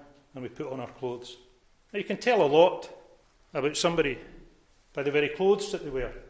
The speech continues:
Some of you will have seen me standing at the door this morning with a collar and tie on, and then all of a sudden you recognise, "Oh, Gordon must be preaching this morning," 'cause he never ever wears a collar and tie otherwise. So you can tell things about people by the clothes they wear.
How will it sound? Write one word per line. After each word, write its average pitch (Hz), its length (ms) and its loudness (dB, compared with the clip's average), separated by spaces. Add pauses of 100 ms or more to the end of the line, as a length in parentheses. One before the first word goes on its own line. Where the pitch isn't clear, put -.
(460)
Some 160 220 -2
of 165 60 4
you 156 80 6
will 151 80 6
have 151 100 2
seen 160 180 0
me 160 120 0
standing 160 360 2
at 143 80 -8
the 123 60 -8
door 170 220 4
this - 200 0
morning 156 260 2
with 139 120 -2
a - 40 -10
collar 156 300 4
and 131 100 -4
tie 180 240 2
on, 139 180 -2
and - 720 -16
then - 20 -2
all 147 140 2
of 127 60 -4
a - 20 -6
sudden 151 220 4
you 139 60 4
recognise, 139 720 0
"Oh, 143 80 -4
Gordon 151 300 2
must 131 180 -6
be 131 60 -12
preaching 175 360 -8
this - 200 -10
morning," 131 280 -10 (500)
'cause 120 140 -12
he 131 60 0
never 143 220 4
ever 160 160 6
wears 127 180 0
a 117 60 -6
collar 127 260 -2
and 120 100 -12
tie 127 200 -2
otherwise. 123 500 -6 (540)
So - 100 -6
you 165 120 2
can - 180 -2
tell 208 260 4
things 160 300 -2
about 147 240 -8
people 147 480 -6 (520)
by 147 120 -2
the 151 80 -4
clothes 185 360 0
they 170 80 -8
wear. 131 220 -4